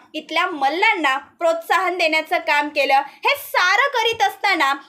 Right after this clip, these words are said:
याची दखल अगदी राष्ट्रीय पातळीवर सुद्धा घेतली गेली आणि त्यांची साखर उद्योग संघाच्या अध्यक्षपदी दोन हजार सहा रोजी नियुक्ती करण्यात आली. तर अगदी भारताच्या साखर उद्योग परिषदेच्या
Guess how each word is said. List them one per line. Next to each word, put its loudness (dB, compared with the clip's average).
याची 0
दखल 0
अगदी 0
राष्ट्रीय 0
पातळीवर -2
सुद्धा -2
घेतली -2
गेली -2
आणि 0
त्यांची -4
साखर -4
उद्योग -4
संघाच्या -2
अध्यक्षपदी -2
दोन 0
हजार -2
सहा 0
रोजी -4
नियुक्ती -6
करण्यात -2
आली. 0
तर 2
अगदी 0
भारताच्या 0
साखर -4
उद्योग -2
परिषदेच्या -2